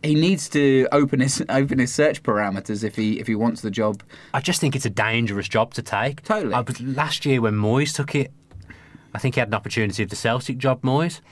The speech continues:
Speaker 2: I was surprised he went to Sunderland because he had a bad time at Man U and a bad time at Sociedad. So
Speaker 1: Mm.
Speaker 2: I thought he needed to take a safe job, and
Speaker 1: Yeah.
Speaker 2: that job is not a safe job, and that's what a lot of managers will be thinking.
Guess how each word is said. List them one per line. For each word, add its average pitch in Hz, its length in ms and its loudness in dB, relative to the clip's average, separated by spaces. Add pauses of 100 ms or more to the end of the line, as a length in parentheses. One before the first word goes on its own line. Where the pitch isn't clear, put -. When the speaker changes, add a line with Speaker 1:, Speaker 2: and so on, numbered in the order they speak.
(400)
Speaker 2:
I 113 40 -4
was 110 60 -6
surprised 160 420 2
he 127 60 2
went 135 220 2
to 143 100 -4
Sunderland 98 360 0
because 104 180 -2
he 110 80 0
had 110 100 2
a 110 40 -2
bad 135 200 0
time 123 220 0
at 110 80 -4
Man 98 160 -2
U 95 80 -2
and 95 100 -2
a 92 40 -4
bad 107 200 -2
time 104 220 -2
at 95 60 -10
Sociedad. 123 560 -2 (540)
So 104 100 -2
Speaker 1:
Mm. 120 40 0
Speaker 2:
I - 20 0
thought 127 120 -2
he 117 120 0
needed 131 360 2
to - 80 -12
take 123 180 -2
a - 40 -6
safe 107 320 -2
job, 110 300 0
and 107 120 -4
Speaker 1:
Yeah. - 20 0 (100)
Speaker 2:
that - 140 -20
job 117 200 0
is 98 120 -4
not 107 200 0
a 113 60 -6
safe 101 320 -2
job, 117 180 0
and 120 80 -2
that's 113 120 -6
what 110 120 -2
a 104 60 2
lot 113 140 2
of 104 80 -4
managers 98 500 -4 (640)
will 117 220 4
be 101 100 -2
thinking. 131 540 -2